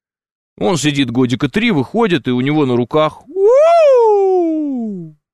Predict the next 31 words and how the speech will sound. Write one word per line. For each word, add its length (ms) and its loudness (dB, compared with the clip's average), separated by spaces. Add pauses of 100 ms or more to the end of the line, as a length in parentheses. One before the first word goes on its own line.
(120)
все 320 0
вообще 400 -2
в 60 -6
шоколаде 600 -4
у 80 -6
него, 200 -8
все 360 -2
нормально, 580 -2
он 120 -4
свободный 540 -4
человек, 640 -2
он 260 0
отсидел. 800 -2 (640)
Два 280 -2
раза 320 -2
за 200 -2
одно 260 -4
и 60 -2
то 200 -2
же 140 -2
не 140 0
наказывают. 2500 0
Все, 600 0
ты 160 -6
за 200 0
эти 280 -2
деньги, 520 -2
бабулечки, 1080 -2
отсидел, 1400 0
все 300 -2
нормально. 760 -2